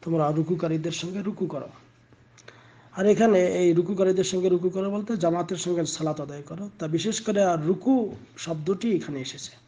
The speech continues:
তো এই রুকু করা এটা একটা ইবাদত, নামাজের একটা রোকন, মানে মূল বিষয় হলো রুকু কেউ যদি না করে তাহলে নামাজে হবে না। তো এই রুকু করার পদ্ধতি স্বয়ং রাসূলুল্লাহ সাল্লাল্লাহু আলাইহি ওয়াসাল্লাম শিক্ষা দিয়েছেন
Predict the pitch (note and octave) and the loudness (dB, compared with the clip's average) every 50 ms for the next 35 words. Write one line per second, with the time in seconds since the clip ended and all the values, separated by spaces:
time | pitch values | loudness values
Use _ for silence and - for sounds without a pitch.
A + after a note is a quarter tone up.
0 | _ _ _ _ _ - _ - _ _ - - - - _ - D#3+ E3 F3 E3+ | _ _ _ _ _ -20 _ -20 _ _ -20 -20 -20 -20 _ -4 0 2 4 6
1 | F3+ G#3 - - A#3+ B3 A#3 G#3 E3+ D3 D#3+ E3+ D#3+ - - _ _ _ _ _ | 6 4 4 4 2 4 4 4 2 0 -4 -6 -8 -12 -18 _ _ _ _ _
2 | - - E3 D#3+ D#3+ E3 E3+ E3+ D3 D3+ D#3+ D#3+ E3+ D#3+ - - C#3 C3+ D3+ D#3 | -4 0 2 4 4 4 2 0 -2 -4 -6 -6 -8 -8 -6 -8 -6 -4 -2 0
3 | E3 E3+ F3+ G3 G#3+ G#3 - E3 D#3 D3+ D#3 D#3+ D#3 D#3 D3+ D3+ C#3 - - - | 0 0 0 0 -2 -4 0 0 0 2 2 2 0 0 0 -2 -4 -6 -10 -10
4 | D3+ C#3+ C#3 C3+ - - - - D#3+ D#3 F3+ F#3+ - - D#3+ C#3 C3 B2 B2+ C3+ | -8 -8 -8 -8 -10 -14 -12 -6 0 2 2 2 2 0 -4 -4 -4 -8 -10 -12
5 | C3+ C#3 C#3 D3 E3 F#3+ G#3 F#3+ D#3+ F3 G3 G#3 G#3 F#3+ F3+ E3 D#3 D#3+ - - | -12 -10 -8 -6 -4 -2 0 2 4 6 6 6 4 2 0 -2 -4 -6 -10 -16
6 | - _ _ _ _ - - D3 D3+ F3 E3+ E3+ F3+ F#3+ F3 D#3+ D3+ C3+ B2 D3 | -20 _ _ _ _ -12 -6 2 2 2 2 4 4 4 4 4 2 -2 -4 -6
7 | C#3+ C#3+ C#3+ C#3+ C#3+ C#3 C3+ - - - - - _ _ - D#3 E3 E3+ E3+ - | -6 -6 -6 -8 -8 -10 -12 -14 -18 -20 -20 -20 _ _ -4 0 0 0 2 0
8 | G#3+ E3 - G3 F3 D#3+ D#3+ D3+ D#3+ D3+ D3+ C#3+ C#3+ - G#3 G#3+ G#3 - A3 G#3+ | -2 4 6 6 6 6 4 2 2 2 2 0 -2 -4 -6 -6 -4 -2 0 2
9 | A3 A3 A3+ F#3+ A#2+ B2+ A2+ - - - - - - - _ _ _ _ _ _ | 4 4 4 4 2 0 -6 -8 -12 -14 -16 -18 -20 -20 _ _ _ _ _ _
10 | _ _ _ _ _ _ - - - - - - - E3 E3+ F3 F3 F#3+ A#3+ - | _ _ _ _ _ _ -20 -20 -20 -20 -20 -12 -4 2 4 6 6 6 6 4
11 | A#3 B3+ C#4 C#4 C4+ B3+ B3+ A#3 - - - G3 G3 G3 G3 G3+ F#3 - - F3 | 6 6 8 8 8 6 4 2 -2 0 4 6 6 6 6 4 2 0 0 -2
12 | F3 D3+ D3+ D#3+ F#3+ - - G3+ G3 G3 G3 F#3+ D#3 - - F3+ F#3 F#3 F3+ F3+ | 0 0 0 -2 -2 -2 -2 -2 -2 -2 -4 -6 -8 -8 -4 0 0 2 2 2
13 | F3 E3 D#3+ - - - - - D#3+ D#3 - - G#3+ G#3+ F#3+ E3+ D#3+ D#3 D#3 D#3 | 0 -2 -4 -8 -12 -16 -8 -4 -4 -4 -2 0 2 4 6 6 8 6 6 4
14 | D#3+ E3+ F#3+ G#3 F#3+ - - F#3+ F#3 E3+ D#3+ D#3 D#3+ D#3+ D#3+ D3+ C#3+ C#3 C3+ C3 | 2 0 -2 -4 -6 -4 0 0 2 2 2 0 0 0 0 0 -2 -4 -6 -6
15 | C3 C3 C#3 C3 - - C#3+ D#3 D#3+ D#3+ - G#3+ - - G#3+ G#3 A3+ G#3 - A3 | -6 -6 -6 -8 -10 -10 -10 -8 -8 -6 -6 -6 -2 0 4 6 6 6 6 4
16 | G#3+ | -2